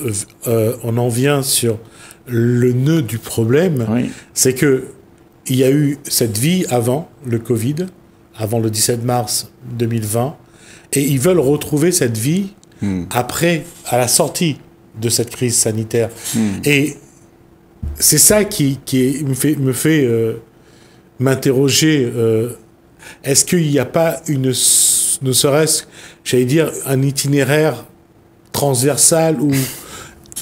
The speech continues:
Speaker 1: équi-, équilibré ? Est-ce que l'être humain peut se dire, mais à la sortie,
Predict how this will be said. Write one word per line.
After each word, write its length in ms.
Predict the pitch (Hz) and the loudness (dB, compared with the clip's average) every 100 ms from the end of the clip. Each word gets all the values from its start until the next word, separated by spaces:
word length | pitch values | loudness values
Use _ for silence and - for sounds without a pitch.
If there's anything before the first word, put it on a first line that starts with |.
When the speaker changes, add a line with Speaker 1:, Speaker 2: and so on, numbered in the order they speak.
| - | 0
Speaker 1:
équi-, 460 | 156 - 156 156 - | 0 0 0 0 0
équilibré ? 1040 | 147 131 147 147 151 143 165 165 170 170 - - - - | -2 0 0 2 2 2 4 4 4 0 -8 -18 -20 -4
Est-ce 220 | 175 175 | 0 2
que 120 | - 214 | 2 2
l'être 520 | 170 151 175 170 175 | 4 4 4 4 2
humain 160 | 196 | 2
peut 120 | 202 165 | 2 2
se 120 | 151 | 2
dire, 260 | 135 202 - - - | 2 0 -2 -12 -4
mais 300 | 139 139 - - - - | 0 0 -2 -10 -20 -6
à 80 | 135 | 0
la 120 | 135 | 2
sortie, 540 | 131 139 - 175 170 | 2 0 0 0 -2